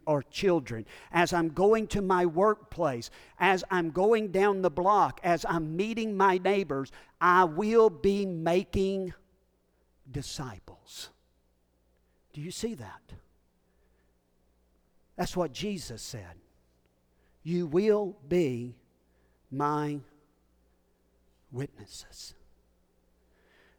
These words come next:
That word witness is a very unique word here in the Greek language. Actually, the word witness is where we get our word martyr in the English language. Now, I don't know about you, but when I hear that word martyr,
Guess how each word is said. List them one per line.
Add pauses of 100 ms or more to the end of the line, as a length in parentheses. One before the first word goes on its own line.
(600)
That
word
witness
is
a
very
unique
word
here (540)
in
the
Greek
language. (600)
Actually,
the
word
witness
is
where
we
get
our
word (440)
martyr (480)
in
the
English
language. (460)
Now,
I
don't
know
about
you,
but
when
I
hear
that
word
martyr,